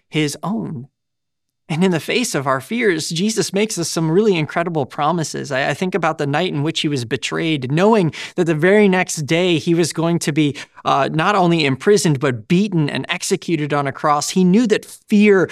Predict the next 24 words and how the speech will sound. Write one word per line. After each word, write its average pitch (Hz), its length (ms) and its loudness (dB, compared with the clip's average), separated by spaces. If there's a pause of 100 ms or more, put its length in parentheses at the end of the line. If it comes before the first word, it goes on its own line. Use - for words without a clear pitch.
(140)
would 180 160 4
seek 196 300 2
to - 180 -6
overwhelm 175 680 2
his 147 200 -4
disciples. 151 600 -2
And 139 120 -8
so 156 140 -4
he 151 120 -4
said 151 300 -6
these 147 240 -4
words 139 320 -2
in 127 120 -2
John 127 300 -4
sixteen. 135 560 -10
He 123 80 -8
says, 123 240 -10
"Look, 160 180 -2
I've 160 160 -8
told 208 400 -6
you 139 220 -4 (180)
all 165 240 -4
these 170 300 -4
things 147 420 -6